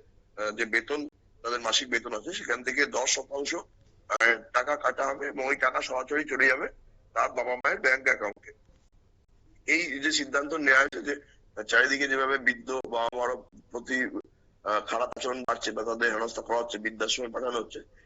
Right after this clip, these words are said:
এর ফলেই সরকারি কার-, কর-, কর্মচারীদের জন্য এই ধরনের সিদ্ধান্ত রেবন্ত রেড্ডি নিয়েছেন।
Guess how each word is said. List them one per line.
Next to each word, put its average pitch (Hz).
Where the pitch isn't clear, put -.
এর 120
ফলেই 139
সরকারি 139
কার-, 139
কর-, 123
কর্মচারীদের 127
জন্য 135
এই 123
ধরনের 131
সিদ্ধান্ত 123
রেবন্ত 123
রেড্ডি 123
নিয়েছেন। 120